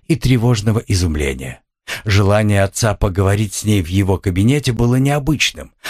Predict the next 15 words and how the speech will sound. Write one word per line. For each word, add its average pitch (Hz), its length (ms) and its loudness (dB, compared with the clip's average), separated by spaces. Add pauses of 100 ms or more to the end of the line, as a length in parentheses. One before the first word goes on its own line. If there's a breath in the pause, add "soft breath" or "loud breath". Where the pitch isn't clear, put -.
(120 loud breath)
а 80 100 0
его 85 220 2
манера 85 420 2
держаться 85 680 -2 (120)
свидетельствовала 110 1000 0
о - 180 -4
том, 175 380 0
что - 240 -2
ее 120 480 2
ожидает 131 640 0 (140)
некое 123 640 2
откровение. 87 1000 -4 (840 loud breath)
Подобно 151 440 2
каждой 120 480 0
женщине, 101 680 -2